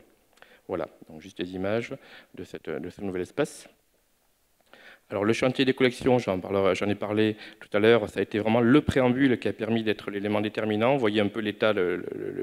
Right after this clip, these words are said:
de, de, de ces anciennes salles, avec ces, ces, ces, euh, vitrines des années soixante, qui étaient plus du tout adaptées, qui se fermaient mal, on avait des problèmes de sécurité, euh,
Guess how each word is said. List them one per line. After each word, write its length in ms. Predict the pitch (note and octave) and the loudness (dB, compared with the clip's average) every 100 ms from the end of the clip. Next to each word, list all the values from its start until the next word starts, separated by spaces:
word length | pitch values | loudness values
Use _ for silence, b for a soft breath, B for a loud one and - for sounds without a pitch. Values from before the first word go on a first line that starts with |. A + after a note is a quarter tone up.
| F#2+ | -6
de, 120 | G2 | -4
de, 100 | G2 - | -6 -8
de 300 | - - G2 | -12 -8 -6
ces 180 | A2 G2+ | -2 0
anciennes 280 | G2+ A2+ G#2 | 0 0 -2
salles, 360 | - C3 D#3+ B B B | 2 2 2 B B B
avec 160 | - G2 | -2 -2
ces, 220 | - F#2+ | -4 -6
ces, 400 | - - - G2+ | -6 -14 -14 -14
ces, 440 | - - G#2 G2 F#2 | -12 -6 -2 0 2
euh, 300 | F2+ F2+ F2+ | 4 2 2
vitrines 540 | G2+ - - A2+ G#2+ | -2 -6 -2 2 2
des 180 | G2 G2+ | 2 0
années 100 | G2+ | 0
soixante, 520 | - G#2+ - B2 - B B B - | 0 0 0 0 -2 B B B -18
qui 100 | - | -10
étaient 120 | F2+ | -8
plus 140 | - | -8
du 100 | G2+ | -10
tout 140 | F#2 G#2 | -4 0
adaptées, 500 | G2+ G2+ - A#2 A#2 | 0 0 0 0 0
qui 100 | - | -6
se 140 | - | -10
fermaient 180 | F#2 G2 | -4 -2
mal, 220 | G2+ A2 | 0 0
on 40 | G#2+ | 0
avait 160 | E2+ | -2
des 60 | F2+ | -6
problèmes 220 | - F#2 | -6 -8
de 60 | F2+ | -8
sécurité, 1000 | - - G2+ G2+ G2 G#2 G#2 G#2 | -12 -8 -6 -4 -4 -2 0 0
euh, 60 | G#2 | 0